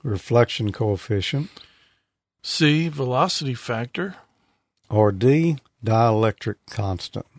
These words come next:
Speaker 1: What parameter describes the interactions at the load end of a mismatched transmission line? All right, the load end would be the antenna end.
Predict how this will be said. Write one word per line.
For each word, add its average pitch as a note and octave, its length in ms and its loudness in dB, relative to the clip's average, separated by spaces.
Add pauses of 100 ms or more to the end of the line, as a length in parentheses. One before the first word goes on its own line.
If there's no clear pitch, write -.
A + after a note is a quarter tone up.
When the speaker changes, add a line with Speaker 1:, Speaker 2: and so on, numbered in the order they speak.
(1040)
Speaker 1:
What C3 300 -2
parameter A2+ 580 2
describes G#2+ 680 -2
the F#2 180 -2
interactions G#2+ 960 -2 (200)
at A#2 300 -2
the A#2+ 80 -4
load A#2+ 400 4
end F2+ 380 -4 (640)
of F2+ 160 -4
a F2+ 60 -2
mismatched G2 920 -4
transmission F#2 800 -6
line? E2 260 -10
All F2 180 -8
right, F#2 100 -10
the G2 100 -10
load G2 300 -2
end F2+ 180 -4
would F2 80 -10
be F#2 120 -4
the F2 160 -6
antenna F2 480 -6
end. B2 400 -2